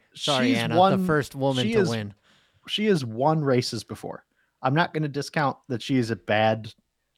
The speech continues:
Speaker 2: driver 'cause she has won late model races.
Speaker 1: Yeah.
Speaker 2: Like, she is not, not skilled. However, she has shown that she is on the absolute bottom level of nascar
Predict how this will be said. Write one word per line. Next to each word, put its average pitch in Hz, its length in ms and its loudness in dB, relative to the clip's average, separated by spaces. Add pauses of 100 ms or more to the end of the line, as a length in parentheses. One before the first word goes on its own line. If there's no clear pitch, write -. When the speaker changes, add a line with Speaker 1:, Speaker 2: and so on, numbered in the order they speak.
(160)
Speaker 2:
driver 135 560 2
'cause 123 140 -2
she 147 140 0
has 120 120 2
won 120 180 4
late 143 200 2
model 175 220 4
races. 165 320 -2
Speaker 1:
Yeah. 175 100 -8
Speaker 2:
Like, 120 140 -2
she 165 160 0
is 131 160 0
not, 131 320 -4 (400)
not 117 320 0
skilled. - 420 -6 (880)
However, 117 760 -2 (420)
she 127 320 -2
has 127 440 -4 (100)
shown 123 640 -2
that 120 180 -2
she 123 260 -2
is 117 360 -4 (680)
on 120 480 2
the 110 180 -2
absolute 123 560 -2
bottom 117 380 0
level 104 460 -4 (260)
of 104 520 -2
nascar 101 720 -6